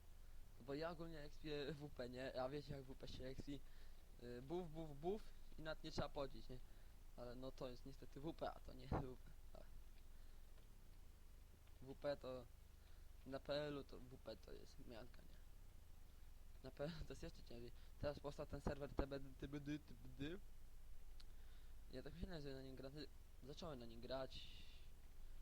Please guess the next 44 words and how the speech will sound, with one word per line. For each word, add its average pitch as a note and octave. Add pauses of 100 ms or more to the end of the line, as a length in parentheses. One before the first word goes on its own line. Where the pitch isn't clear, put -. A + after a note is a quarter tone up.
(140)
ale D3+ (180)
powiem C3
wam, A#2+
że A2+ (180)
to -
już A2+
nie -
to, -
co -
kiedyś. - (520)
Teraz D#3
to D3+
już C3+
tylko C#3+
te... C3
Tylko C#3
jak C3
teraz D3+
jest C#3
ktoś C3+
w -
topce, D3 (560)
to C#3+
nie F#3
to, D3+
że C#3 (260)
jest C3+
po -
prostu D3
wytrwały C#3
i C3
expi C3+ (200)
po B2+
nocach B2+
czy -
coś, - (680)
nie, F#3
on E3
po -
prostu D#3
sobie D3+
weźmie, D3
wywali D3 (480)
kilka, E3